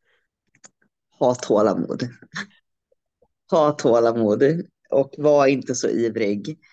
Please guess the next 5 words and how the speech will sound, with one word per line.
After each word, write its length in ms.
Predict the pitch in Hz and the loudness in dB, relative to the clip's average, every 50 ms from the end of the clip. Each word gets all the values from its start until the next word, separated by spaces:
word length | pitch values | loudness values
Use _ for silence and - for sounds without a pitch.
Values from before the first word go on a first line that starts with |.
| _ _ _ _ | _ _ _ _
utan 480 | 123 131 127 127 - 135 135 - - - - | -6 -6 -6 -4 -4 -6 -6 -6 -8 -8 -4
låt 340 | 147 160 151 143 135 - | -2 0 0 0 -2 -6
saker 640 | - - - - - - - - 78 101 - 78 - - _ _ _ _ _ _ _ _ _ - | -8 -10 -10 -10 -10 -12 -10 -6 -6 -6 -6 -8 -10 -14 _ _ _ _ _ _ _ _ _ -6
ta 180 | 127 113 110 110 | -4 -4 -4 -4
tid. 520 | - - 131 113 - - - - - - | -4 -2 -2 -2 -2 -4 -8 -12 -16 -16